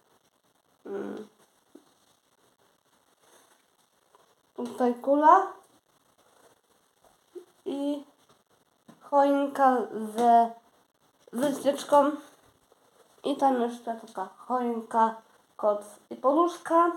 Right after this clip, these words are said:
Mm. Także tak. I takie vlogi będą na luzie co sobotę.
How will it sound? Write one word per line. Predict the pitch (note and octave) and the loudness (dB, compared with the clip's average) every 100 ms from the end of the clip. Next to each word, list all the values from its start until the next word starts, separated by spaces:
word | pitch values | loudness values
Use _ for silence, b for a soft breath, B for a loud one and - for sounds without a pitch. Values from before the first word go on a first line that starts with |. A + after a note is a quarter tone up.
| - _ _ _ B B B B B _ _ - | -8 _ _ _ B B B B B _ _ -14
Mm. | G#3+ G#3+ G#3+ G#3 G#3 G#3 G#3 _ _ _ _ _ _ _ _ _ _ _ _ _ _ _ - b b b _ _ | -10 -8 -8 -8 -10 -14 -20 _ _ _ _ _ _ _ _ _ _ _ _ _ _ _ -20 b b b _ _
Także | - A3 A#3 A3 | -12 -6 -4 -4
tak. | A3 - - _ b b b b b b _ - | -6 -10 -16 _ b b b b b b _ -20
I | - | 0
takie | D#4 D4+ D#4+ | 0 4 4
vlogi | C4 C4+ C4+ D4 | 6 4 4 2
będą | B3 A#3+ A#3 A#3 A#3+ B B D4 | 2 4 2 2 -2 B B 2
na | A#3+ | 4
luzie | B3 A#3 A#3 B3+ C4+ C4 - - - - | 4 4 6 6 2 -4 -6 -10 -18 -8
co | B3+ | -6
sobotę. | A#3+ A3+ A3+ B3 C4+ D#4 F4 | -4 -2 0 2 6 10 10